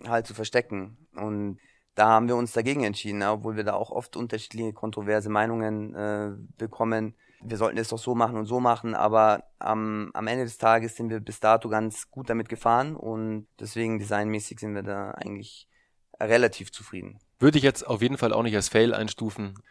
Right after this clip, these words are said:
Speaker 2: aber, aber Corbinian, du hast es vorher schon erwähnt,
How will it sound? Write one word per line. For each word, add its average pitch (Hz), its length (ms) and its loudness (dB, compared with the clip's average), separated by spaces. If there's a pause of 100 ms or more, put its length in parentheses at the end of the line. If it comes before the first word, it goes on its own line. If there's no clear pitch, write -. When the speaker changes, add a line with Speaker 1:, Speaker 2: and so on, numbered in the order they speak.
Speaker 2:
aber, 113 460 4
aber 131 220 2
Corbinian, 123 540 2 (600)
du 113 80 0
hast 113 120 -2
es 123 80 -4
vorher 113 240 4
schon 117 140 0
erwähnt, 107 440 0